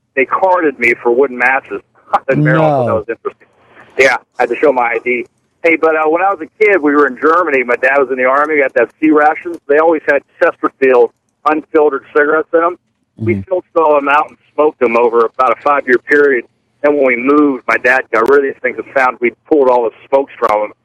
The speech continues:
Speaker 1: Got a little bit of a jam with him for that, but <laughs> unfiltered.
Speaker 2: And did they always do that with the Army?
Speaker 1: They used to. I don't know when they stopped. This was in the mid seventies. Uh, they, you got toilet paper, crackers,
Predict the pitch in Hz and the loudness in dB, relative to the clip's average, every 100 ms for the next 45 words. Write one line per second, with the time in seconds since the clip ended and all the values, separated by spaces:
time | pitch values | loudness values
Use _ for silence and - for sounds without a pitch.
0 | _ _ - 127 123 117 117 110 - 117 | _ _ -2 2 2 2 -2 -2 -2 -2
1 | 113 107 - 123 107 92 - 107 110 104 | -2 -4 0 0 -2 -6 0 2 2 -2
2 | - 98 - _ - _ - - _ _ | -2 -4 -4 _ -20 _ -8 -8 _ _
3 | _ 135 - 143 127 - _ _ _ _ | _ -6 0 0 0 -4 _ _ _ _
4 | _ _ _ _ _ _ _ _ _ _ | _ _ _ _ _ _ _ _ _ _
5 | - 185 180 185 240 233 185 208 233 196 | -4 -2 -2 0 0 0 2 0 0 0
6 | 233 247 233 240 240 262 269 247 _ _ | 0 0 2 2 2 0 0 -2 _ _
7 | _ _ _ - 151 160 226 - 156 151 | _ _ _ -2 -2 0 -4 -2 0 0
8 | 185 208 196 202 196 - 214 208 - 185 | 0 0 0 -2 -6 -4 0 0 0 -4
9 | - - 202 190 170 - - 185 180 _ | -2 0 2 2 2 0 -2 0 0 _
10 | 190 180 160 120 110 104 - 120 120 123 | 0 0 -2 -4 -4 -4 0 2 2 0
11 | 117 151 151 151 156 156 123 _ 185 180 | 0 0 2 0 -2 -2 -4 _ 2 2
12 | - 165 160 165 - - 143 139 - 143 | 2 -2 0 -2 -2 0 0 0 0 0